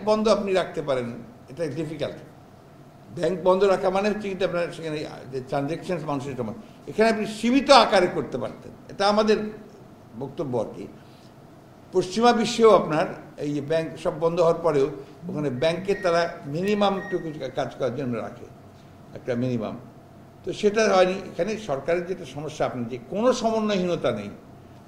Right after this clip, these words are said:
কোনো পরিকল্পনা নেই, কোনো roadmap নেই। এই যে সাত দিন দিয়েছে, এরপরে কি হবে? How do they plan to feed the common people, যে have not, যারা আপনার যাদের খাওয়া দিন আনে দিন খায়, তাদেরকে খাওয়ার তারা কী ব্যবস্থা করতে পারছেন? এই লোকগুলো তো ঘরে রাখতে পারবেন না।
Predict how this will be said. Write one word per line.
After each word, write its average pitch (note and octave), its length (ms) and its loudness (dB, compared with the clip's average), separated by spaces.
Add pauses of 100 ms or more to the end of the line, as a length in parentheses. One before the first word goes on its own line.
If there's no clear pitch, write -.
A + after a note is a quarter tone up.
কোনো A3+ 200 8
পরিকল্পনা A3 760 8
নেই, B2+ 180 -2 (100)
কোনো G3+ 160 4
roadmap G#3+ 640 8
নেই। C3 260 -2 (760)
এই G3 80 4
যে A3 160 10
সাত G3 260 2
দিন A3 240 4
দিয়েছে, F3 320 4
এরপরে G#3+ 340 6
কি A3+ 200 2
হবে? A2+ 280 4 (1200)
How G3+ 160 8
do A#3 280 -2
they A3 200 8 (360)
plan G#3+ 600 6
to F#3+ 100 0
feed G#3 480 -2
the G3 100 6 (260)
common G#3 460 2
people, F#3 240 -2
যে E3+ 140 0
have E3+ 260 -2
not, F3 180 0
যারা D#3 160 0
আপনার D3 220 -4
যাদের D3 240 -2
খাওয়া D3+ 220 -4
দিন D3+ 200 -4
আনে C#3 160 -2
দিন C3+ 200 -4
খায়, A2+ 200 -4 (400)
তাদেরকে G#3+ 800 2
খাওয়ার F#3 300 4
তারা F#3+ 120 2
কী A3+ 160 -4
ব্যবস্থা G3+ 300 6
করতে C#3 220 -2
পারছেন? B2 260 -6
এই E3 100 -2
লোকগুলো G#3 300 0
তো A3 120 -8
ঘরে F#3+ 220 6
রাখতে A#3+ 240 4
পারবেন F#3 260 4
না। G#2+ 180 -6